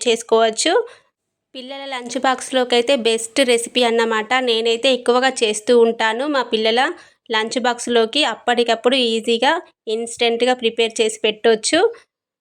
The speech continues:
మనం ఏం కూర వండాలో తెలియనప్పుడైతే ఇలా నాలుగే నాలుగు టమాటోలతో ఇలా టమాటో రైస్ని అయితే ప్రిపేర్ చేస్తూ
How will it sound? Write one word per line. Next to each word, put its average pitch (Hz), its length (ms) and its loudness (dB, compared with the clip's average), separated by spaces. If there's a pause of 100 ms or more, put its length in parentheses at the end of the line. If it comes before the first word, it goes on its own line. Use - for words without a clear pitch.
(140)
మనం 240 180 -2 (280)
ఏం 240 80 0 (100)
కూర 240 140 6 (120)
వండాలో 226 380 2 (140)
తెలియనప్పుడైతే 226 680 2 (260)
ఇలా 233 180 2 (240)
నాలుగే 214 400 2
నాలుగు 220 240 -2
టమాటోలతో 220 680 2 (460)
ఇలా 247 120 0 (120)
టమాటో 240 420 2
రైస్ని 233 320 2
అయితే 254 160 0 (100)
ప్రిపేర్ 233 320 0 (100)
చేస్తూ 233 280 2